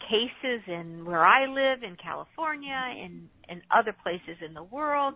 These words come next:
And I, I specifically go to, like, all the states where my family lives. Where are the cases there? Where are the cases there? Where are the cases? So it's kind of almost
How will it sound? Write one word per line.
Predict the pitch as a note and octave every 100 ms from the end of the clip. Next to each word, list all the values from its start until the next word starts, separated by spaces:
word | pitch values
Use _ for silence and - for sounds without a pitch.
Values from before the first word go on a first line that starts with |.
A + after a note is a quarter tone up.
| -
And | E3
I, | F3+ - - -
I | G3+ -
specifically | - A3 E4+ - C4 A3 G3+
go | F3+ F3+
to, | D#3+
like, | D#3+ D3+ - - -
all | G#3+
the | A3+ G3 -
states | - F3+ G#3 -
where | F#3
my | F3 E3 F3
family | F3+ F#3+ G#3
lives. | F#3+ G3 F#3+ - A3+ -
Where | F3+ G3+
are |
the | G3
cases | - B3 G#3+ F#3
there? | F#3+ G3
Where | F#3+ F#3
are | F#3+
the | F#3+
cases | G3+ G3 F#3+ -
there? | G3 G#3
Where | F#3+ F3
are | F#3+
the |
cases? | - F#3 F3+ F3+ - - - F#4 -
So | G4+
it's | F#4 -
kind | G#4 A4+
of | A4
almost | D#4 D4 C#4+